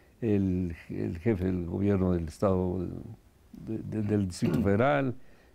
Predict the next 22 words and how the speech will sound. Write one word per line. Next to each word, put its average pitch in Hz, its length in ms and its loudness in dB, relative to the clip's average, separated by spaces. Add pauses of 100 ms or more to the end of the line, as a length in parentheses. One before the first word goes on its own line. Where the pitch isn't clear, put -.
(100)
el 104 380 0
general 98 360 4
no 92 80 0
sé 90 180 -4
quién, 131 360 2
el 95 80 0
secretario 92 420 0
no 92 100 2
sé 95 160 -2
cuánto, 127 440 -2 (480)
todos. 113 520 0 (920)
Pero 123 220 6
de 127 120 4
repente 143 640 2 (760)
empieza 127 500 2
a 123 40 4
surgir 117 600 2
el 117 200 -4
candidato 104 680 2 (800)
que 113 120 0
fue 117 240 2
después 104 680 -2